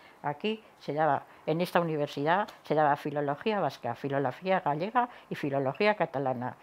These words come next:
Y eso a mí no me lo puede <laughs> negar nadie porque yo estaba allí, ¿entiendes? Y luego había esa cosa del profesor y el alumno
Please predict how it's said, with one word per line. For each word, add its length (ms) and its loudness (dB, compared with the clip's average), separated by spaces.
Y 100 -2
eso 140 0
a 40 4
mí 100 -6
no 80 -2
me 80 0
lo 80 2
puede 260 4
<laughs> 0 -
negar 280 2
nadie 240 0
porque 300 -6
yo 80 0
estaba 380 0
allí, 600 -4
¿entiendes? 520 -4
Y 140 2
luego 340 4
había 340 4
esa 220 -2
cosa 320 -6
del 100 -4
profesor 460 -4
y 80 -2
el 100 -2
alumno 480 -6